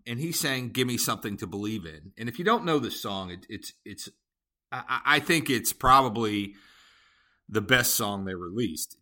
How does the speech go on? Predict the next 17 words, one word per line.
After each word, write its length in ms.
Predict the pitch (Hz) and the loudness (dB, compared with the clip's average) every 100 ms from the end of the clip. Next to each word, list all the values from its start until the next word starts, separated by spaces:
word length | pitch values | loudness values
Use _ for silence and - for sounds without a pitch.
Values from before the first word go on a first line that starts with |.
| - | -6
just 200 | 131 - | -6 -6
because 400 | 104 113 101 101 | -4 -2 -2 -4
of 120 | 82 | -6
the 100 | 90 | -6
words. 460 | 98 104 95 85 | 0 2 2 -2
And, 180 | 90 82 - | -12 -14 -14
and, 240 | 92 90 - _ | -12 -12 -16 _
you 140 | 104 113 | -10 -2
know, 280 | 117 113 - - _ _ | 0 0 -4 -20 _ _
everybody's 540 | 139 190 233 202 175 - | 0 2 4 4 4 4
kinda 280 | 165 147 | 6 6
looking 640 | 127 127 139 147 135 131 120 _ _ - | 6 2 2 0 -2 -4 -10 _ _ -10
for 220 | - 117 | -4 -2
something 480 | - 135 123 117 104 | 2 0 0 -4 -4
to 100 | 107 | -4
believe 460 | 104 101 92 85 | -2 0 -2 -4
in. 240 | 80 78 | -10 -18